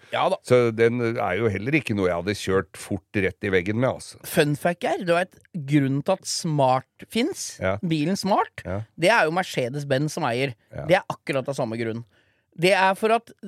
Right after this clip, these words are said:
Speaker 1: hvis de selger veldig mange billige sånne smarter,
Speaker 2: Mhm.
Speaker 1: så kan, er snittsutslippet så lavt at de ikke får noe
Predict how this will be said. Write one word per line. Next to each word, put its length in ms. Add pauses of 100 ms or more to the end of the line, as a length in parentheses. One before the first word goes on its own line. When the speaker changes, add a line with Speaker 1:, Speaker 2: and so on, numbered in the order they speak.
Speaker 1:
hvis 160
de 80
selger 400
veldig 480
mange 180
billige 460
sånne 240
smarter, 380 (240)
Speaker 2:
Mhm. 180
Speaker 1:
så 100
kan, 200 (100)
er 60
snittsutslippet 1400
så 120
lavt 260
at 80
de 100
ikke 140
får 160
noe 240